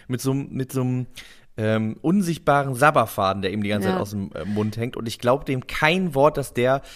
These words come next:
Speaker 1: äh, in seinem Leben mit mehr als zwei Frauen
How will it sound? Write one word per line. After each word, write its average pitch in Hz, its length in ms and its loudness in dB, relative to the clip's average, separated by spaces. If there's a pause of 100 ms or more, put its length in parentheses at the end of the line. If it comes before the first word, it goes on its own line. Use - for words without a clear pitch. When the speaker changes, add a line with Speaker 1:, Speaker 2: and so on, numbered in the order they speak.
(260)
Speaker 1:
äh, 113 260 2 (260)
in 123 180 -4
seinem 120 200 2
Leben 139 440 -2 (360)
mit 123 260 -2
mehr 135 320 2
als - 320 -4
zwei 127 380 2
Frauen 110 480 -6